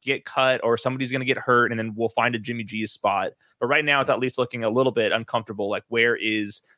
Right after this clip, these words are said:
the team that's gonna make an aggressive trade offer? And I'm, I'm gonna be looking for reports. Are the forty-niners going to cut Jimmy G if they cannot get a trade offer? And I, I don't know that answer yet. I think we're gonna find that out in the next couple weeks.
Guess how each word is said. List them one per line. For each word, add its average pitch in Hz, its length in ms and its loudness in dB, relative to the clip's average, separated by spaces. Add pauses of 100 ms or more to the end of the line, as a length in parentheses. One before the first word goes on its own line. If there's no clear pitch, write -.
the 117 80 -2
team 110 240 -6
that's 107 180 0
gonna 104 140 -4
make 101 180 -4
an 104 80 -6
aggressive 98 380 -4
trade 101 320 0
offer? 92 420 -2
And 110 160 -8 (320)
I'm, 139 180 0
I'm 127 80 -2
gonna 147 140 0
be 143 60 -2
looking 143 200 -2
for 135 120 0
reports. 123 500 0 (300)
Are 123 120 2
the 127 80 0
forty-niners 127 720 0 (140)
going 131 280 0
to - 120 -14
cut - 480 -4
Jimmy 117 240 -4
G 110 160 -4
if 104 80 -4
they 110 80 -4
cannot 107 400 0
get 104 180 0
a 87 60 -4
trade 98 300 -2
offer? - 340 -8 (300)
And 90 160 -4
I, 101 180 0
I 113 80 2
don't 113 140 0
know 113 140 2
that 107 180 2
answer 110 240 -4
yet. 107 180 2
I 101 40 -4
think 101 140 -10
we're 110 60 -6
gonna 107 140 -4
find 98 220 0
that 95 140 2
out 92 120 4
in 90 40 -2
the 80 60 -4
next - 160 -6
couple 67 220 -2
weeks. - 320 -8